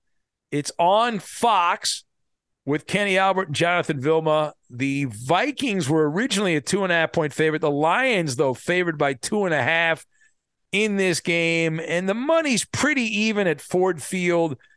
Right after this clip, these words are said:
in Detroit, a dome, so the weather will not matter. The Vikings, their last seven games, five one and one against the spread. But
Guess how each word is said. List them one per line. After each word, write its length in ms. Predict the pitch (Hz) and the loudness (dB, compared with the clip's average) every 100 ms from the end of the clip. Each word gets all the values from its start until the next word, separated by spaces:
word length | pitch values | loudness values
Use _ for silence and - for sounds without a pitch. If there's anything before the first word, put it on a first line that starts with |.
| _ _ _ _ | _ _ _ _
in 220 | 175 180 | -2 0
Detroit, 580 | 160 - - 170 165 156 - | 0 0 2 4 4 0 -2
a 140 | 131 | -2
dome, 580 | 131 107 165 165 170 165 | -2 0 2 4 4 2
so 160 | 156 147 | 0 0
the 80 | 127 | 0
weather 240 | 147 151 | 2 2
will 120 | 135 | 0
not 220 | 131 131 104 | 0 -2 -2
matter. 520 | 123 127 123 120 117 _ _ _ _ _ | 0 0 2 0 -2 _ _ _ _ _
The 140 | 151 | -2
Vikings, 840 | 151 123 190 254 302 - 208 185 165 | 0 0 2 2 -2 -2 -2 -2 2
their 160 | 170 | 2
last 560 | 160 190 233 226 - - | 2 2 2 0 0 0
seven 440 | 208 226 247 208 | 0 0 -2 -2
games, 640 | 170 180 170 143 156 151 - | 0 0 0 0 -2 -2 -4
five 600 | - - 175 202 233 196 | -4 0 2 2 0 0
one 320 | 165 180 190 | 0 2 0
and 120 | 170 | 0
one 200 | 160 175 | 0 -2
against 280 | 156 160 - | -2 -4 -4
the 60 | |
spread. 400 | 135 - 139 127 101 | -6 0 -2 -2 0
But 400 | 240 311 214 147 | 2 4 2 -2